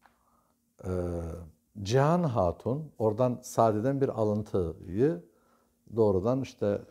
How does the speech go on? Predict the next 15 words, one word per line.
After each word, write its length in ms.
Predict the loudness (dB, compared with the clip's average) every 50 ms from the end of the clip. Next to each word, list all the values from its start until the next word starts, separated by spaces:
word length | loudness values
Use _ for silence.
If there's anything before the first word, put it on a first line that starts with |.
| -20 _
kitabın 380 | -10 -2 0 0 0 0 0 0
başına 360 | -2 -2 -2 -4 -6 -6 -6
koyuyor 480 | -4 -6 -8 -8 -6 -6 -6 -6 -6 -8 _ _ _ _ _ _ _ _ _ _ -8
Aragon. 500 | -6 -4 -4 -4 -2 -4 -4 -4 -6 -12 _ _ _ _ _ _ _ _ _ _ _ _ _ _ _ _ _
Ee, 160 | 0 0 2 2
diyor 200 | 2 2 0 2
ki 300 | 0 0 0 0 -2 -6 -12 -10
Cihan 420 | -4 -2 0 2 2 2 2 2
Hatun, 600 | 0 0 2 2 2 2 0 -2 -4 -4 -4 -8 -12 _ _ _ _ _ _ _ _ _ _ _ _ _ _ _ _ _ _ _ _ _ _ _ _ _
ki 300 | -2 0 2 2 0 -2
cihan 480 | 0 -2 0 2 2 2 0 0 -2 -4
dünya 420 | -2 -2 0 2 4 4 4 4
demektir. 500 | 2 -2 -4 -6 -8 -12 _ _ -14 -12 -12 -14 _ _ _ _ _ _ _ _ _ _ _ _ _ _ _ _ _ _ _ _ _ _ _ _ _ _ _ _ _ _ _ _ _ _ _ _ _ _ _ _ _ _ _ _ _ _ _ _ _ _ _ _ _ _ _ _ _ _ _
Ee, 400 | 4 6 6 6 6 6 4 4 0 -6 -14 -20 -20 -20 _ _ _ _ _ _ _ _ _ _ _ _ _ _ _ _ _ _ _ _ _ _ _ _ _ _ _ _ _ _
padişahların 1080 | 4 4 4 6 4 0 0 2 0 0 2 2 2 2 2 2 0 0 -4 -6 -12